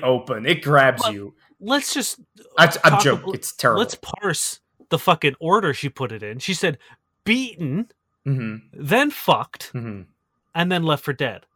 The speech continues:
Speaker 1: Yeah, which means you've been beaten so much that you will die, at which point you're being fucked in the interim.
Speaker 2: Yeah.
Speaker 1: Yeah.
Speaker 2: Anyway, I, it's just, it, like, that much fucking negativity and that much, like, "Look how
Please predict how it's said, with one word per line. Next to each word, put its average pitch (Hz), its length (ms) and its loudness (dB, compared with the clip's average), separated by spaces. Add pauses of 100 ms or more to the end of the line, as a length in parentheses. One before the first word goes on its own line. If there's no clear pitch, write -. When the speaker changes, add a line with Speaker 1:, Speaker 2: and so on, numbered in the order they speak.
(360)
Speaker 1:
Yeah, 123 180 0
which 160 220 0
means 247 220 -2
you've 170 120 -4
been 165 180 0
beaten 170 300 -4
so 147 200 0
much 139 200 0
that 131 100 -4
you 107 160 -12
will 117 260 -2
die, 107 520 2 (460)
at 131 160 0
which 147 240 0
point 120 260 -2
you're 117 80 -8
being 104 220 -6
fucked - 480 -2
in 120 80 -6
the 110 180 -10
interim. 98 420 -14 (600)
Speaker 2:
Yeah. 175 320 -4 (320)
Speaker 1:
Yeah. 104 420 -6
Speaker 2:
Anyway, 180 260 2
I, 196 260 0
it's 220 200 -4
just, - 280 -4
it, 208 340 -14
like, 196 240 -2
that 247 200 2
much 233 280 -6
fucking 185 360 -6
negativity 147 520 -8
and 135 80 -8
that 156 100 -10
much, 170 240 -8
like, 135 220 -4
"Look 175 180 -10
how 156 180 0